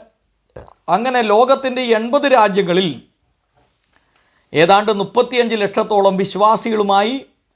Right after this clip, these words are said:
ഒരു വലിയ പ്രസ്ഥാനമായി ഇത് വളർന്നുകൊണ്ടിരിക്കുകയാണ്. ഈ സഭയുടെ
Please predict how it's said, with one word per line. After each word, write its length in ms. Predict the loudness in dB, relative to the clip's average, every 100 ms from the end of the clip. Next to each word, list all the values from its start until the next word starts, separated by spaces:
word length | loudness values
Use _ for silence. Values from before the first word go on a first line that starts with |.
| _ _ _ -8
ഒരു 180 | -4 -2
വലിയ 480 | 0 0 0 0 -2
പ്രസ്ഥാനമായി 880 | -2 -6 0 2 2 2 0 0 -2 -8 -12
ഇത് 160 | -8 -6
വളർന്നുകൊണ്ടിരിക്കുകയാണ്. 1040 | -2 -2 -4 -6 -8 -8 -8 -12 -16 -18 _ _ _ _ _ _ _ _ _ _ -2
ഈ 140 | 2 2 4
സഭയുടെ 580 | 4 4 2 0 0